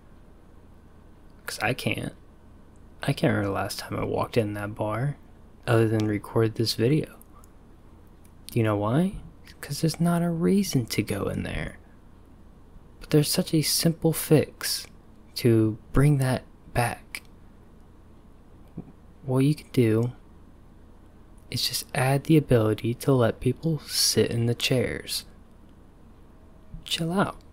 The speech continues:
Sit in the chairs. People are sitting in the chairs. Maybe one of the bar N P Cs, the waiters, occasionally will come over there and offer them a drink.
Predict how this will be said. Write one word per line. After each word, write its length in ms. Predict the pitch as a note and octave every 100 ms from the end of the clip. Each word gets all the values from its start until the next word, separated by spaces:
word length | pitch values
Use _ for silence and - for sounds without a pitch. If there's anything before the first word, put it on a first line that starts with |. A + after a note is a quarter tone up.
| - -
Sit 200 | - B2+
in 60 |
the 100 | C#3
chairs. 600 | - C#3+ C3 F2 - - - - - - - - - - - - -
People 280 | C3+ A#2+ A#2+
are 40 |
sitting 240 | - A#2+ A#2
in 40 |
the 60 | A#2+
chairs. 480 | - C3 D#3 D#3 -
Maybe 500 | G#2 G#2 A2 A#2+ C3
one 160 | C#3
of 120 | C#3+ C3+
the 260 | C#3+ C#3 -
bar 220 | C3 C#3+
N 100 | D3+
P 160 | D3+ D#3+
Cs, 420 | - E3 E3 B2+
the 140 | A#2
waiters, 680 | C3 D3+ D3 A2+ - - - - - - - - - -
occasionally 540 | - A#2 A2+ A2+ B2+
will 60 | B2+
come 220 | - C#3
over 220 | D3 D3+
there 180 | A2+ G#2+
and 100 | G#2+
offer 260 | G#2 G#2 A#2
them 180 | A#2+ B2
a 60 |
drink. 360 | A#2+ C#3 C3+